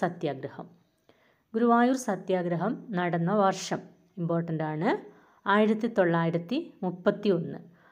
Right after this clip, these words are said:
ആയിരത്തി തൊള്ളായിരത്തി മുപ്പത്തി ഒന്നിലാണ് ഗുരുവായൂർ സത്യാഗ്രഹം നടന്നത്.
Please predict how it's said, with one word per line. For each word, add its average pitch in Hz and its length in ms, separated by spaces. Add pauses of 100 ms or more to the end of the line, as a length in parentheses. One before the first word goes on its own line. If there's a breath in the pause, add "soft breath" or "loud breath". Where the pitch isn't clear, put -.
(200 soft breath)
ആയിരത്തി 208 340 (100)
തൊള്ളായിരത്തി 170 580 (220)
മുപ്പത്തി 226 480
ഒന്നിലാണ് 156 500 (240)
ഗുരുവായൂർ 160 520
സത്യാഗ്രഹം 160 600 (460)
നടന്നത്. 143 380